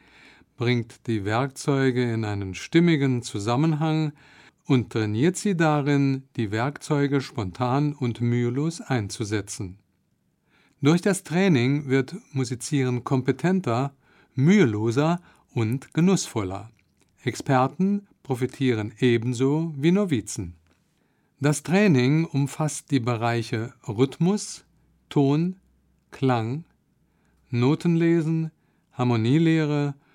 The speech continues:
Übetechnik und Improvisation. Informationen erhalten Sie, indem Sie Kontakt mit mir aufnehmen. Nutzen Sie dazu Kontaktformular, E-Mail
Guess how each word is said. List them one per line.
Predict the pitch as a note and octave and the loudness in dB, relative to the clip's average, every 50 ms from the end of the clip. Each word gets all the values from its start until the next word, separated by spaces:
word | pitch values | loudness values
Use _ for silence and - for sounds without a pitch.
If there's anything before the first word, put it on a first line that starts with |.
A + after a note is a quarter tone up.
| _ _ _ _ _ _ _ | _ _ _ _ _ _ _
Übetechnik | B2 B2 D3 D3 F3 E3+ E3+ - D#3+ D3 C3+ - - D3 C#3+ C#3+ C3+ C#3 - - _ _ _ _ _ _ _ _ _ _ | -2 0 2 2 2 0 0 -2 -2 -2 -2 -2 -2 0 0 0 -2 -4 -8 -18 _ _ _ _ _ _ _ _ _ _
und | - B2+ C#3 C#3 | -2 -2 -2 0
Improvisation. | F3 D3 C#3+ - D3+ C#3 D3 C#3+ E3 D#3+ D#3 - - - B2+ G#2 G2 F#2+ F#2 F2+ G2 G#2+ _ _ _ _ _ _ _ _ _ _ _ _ _ _ _ _ _ _ _ _ _ _ _ | 0 -2 0 0 0 -2 -2 -2 -2 -4 -4 -6 -4 -4 -2 -2 -2 -6 -8 -12 -16 -18 _ _ _ _ _ _ _ _ _ _ _ _ _ _ _ _ _ _ _ _ _ _ _
Informationen | - D#3 D3+ - D#3+ D3 C#3+ C#3+ C#3 - - G3 G#3+ A3+ F#3+ C#3 B2 A#2 A#2+ | 0 0 2 2 2 2 2 0 -2 -2 -2 0 2 2 2 2 2 0 -2
erhalten | C3 C3+ B2+ B2 A#2 B2+ B2+ C3 D3 - E3 D#3+ D#3 | -4 -4 -6 -4 -2 0 0 0 0 0 0 0 0
Sie, | C#3+ D3 D#3 D#3 D#3 D#3 | 2 2 4 4 4 2
indem | D3+ C#3+ C#3 C3 C3 B2 C#3 C#3+ | 2 0 -2 -2 0 0 0 0
Sie | C3 D#3 D3+ | 0 -2 -2
Kontakt | - E3 D#3+ - F3+ F#3 - - - | 0 -2 -2 -2 -2 -4 -4 -6 -6
mit | C3 A#2 - | -6 -4 -2
mir | B2 A#2 A2+ G#2+ | -2 -2 -2 -4
aufnehmen. | G#2+ G#2 G2 - B2+ A2+ A2 G#2+ G2 F#2 F#2 F#2+ G2 - _ _ _ _ _ _ _ _ _ _ _ | -6 -6 -4 -4 -2 -2 -2 -2 -4 -8 -10 -12 -16 -20 _ _ _ _ _ _ _ _ _ _ _
Nutzen | D3 F3+ A3 - - - G#3 | 2 2 2 2 2 0 4
Sie | F3 E3 D3+ | 4 4 4
dazu | B2+ C3+ C3 B2+ B2+ B2+ - - C#3+ B2+ B2 | 6 4 2 2 2 0 -2 -2 -2 -2 -2
Kontaktformular, | - - A2+ F#2+ F#2 - C#3 D#3 - - - - F3+ F3 F3 F3 E3 D#3+ D3+ D3 C#3+ C#3 C#3 C#3 C#3 _ _ _ _ _ _ _ | -4 -4 -6 -4 -2 -2 -2 -2 -4 -6 -4 0 2 2 4 4 4 2 2 2 2 0 -2 -4 -6 _ _ _ _ _ _ _
E-Mail | - D3+ F3+ F#3 F3+ E3 D#3+ D#3+ D#3 D#3 D#3+ | 2 4 4 6 6 4 4 2 2 0 -2